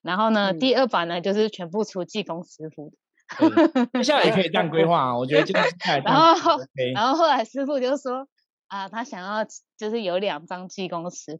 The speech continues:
Speaker 1: 父，然后我就说，哦，好啊，那我就不用再多花时间画济公师父。
Speaker 3: <laughs> 没有，因为我们，我们还没跟你讲，我们今天看完之后，我们就说应该第-，马上可以再推第二版全部济公师傅了。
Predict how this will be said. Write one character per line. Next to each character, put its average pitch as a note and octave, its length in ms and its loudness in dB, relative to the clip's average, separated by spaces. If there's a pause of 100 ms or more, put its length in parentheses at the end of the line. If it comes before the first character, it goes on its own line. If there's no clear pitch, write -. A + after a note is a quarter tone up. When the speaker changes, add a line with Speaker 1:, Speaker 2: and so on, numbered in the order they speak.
Speaker 1:
父， D3 160 -12
然 F3 140 -8
后 A3 140 2
我 D#3+ 80 -4
就 F#3+ 120 -2
说， G#3+ 120 -6
哦， G3 180 0
好 F3+ 220 -2
啊， E3+ 100 -2
那 G#3+ 180 0
我 A#3+ 120 4
就 G#3 100 -4
不 G3+ 80 -6
用 A3 240 2
再 G#3 260 0 (240)
多 B3 160 0
花 A#3+ 160 2
时 G#3 220 -6
间 G3+ 200 -6
画 A#3 200 -4
济 G#3 180 -10
公 G#3 220 -10
师 - 160 -18 (140)
父。 G3+ 60 -8 (120)
Speaker 3:
<laughs> A#3+ 160 -6
没 A#3+ 80 2
有， G#3 140 4
因 - 60 6
为 A4 100 10
我 A3 60 8
们， G#3 60 2 (680)
我 C#4+ 60 -8
们 F#3 100 2
还 G#3 40 4
没 A3+ 120 4
跟 A#3+ 120 4
你 A#3+ 120 4
讲， F#3+ 160 2
我 D3+ 60 2
们 E3 60 0
今 A3 120 2
天 B3 100 4
看 A#3 160 4
完 E3 180 4
之 E3+ 120 -2
后， G3+ 60 4
我 F3+ 40 0
们 D3 80 -2
就 D#3 80 2
说 F3 280 2
应 F#3 100 -2
该 F#3+ 100 4
第-， F#3+ 300 -8 (220)
马 C3+ 160 -2
上 D#3+ 100 -2
可 D#3+ 100 0
以 C#3+ 60 2
再 D#3+ 120 0
推 E3+ 200 -2
第 E3 220 0
二 D#3 40 2
版 B2 240 -2
全 C3 160 -8
部 D3+ 100 -4
济 C#3+ 160 -10
公 B2+ 200 -6
师 C3 180 -10
傅 A#2 180 -10
了。 G2 220 -8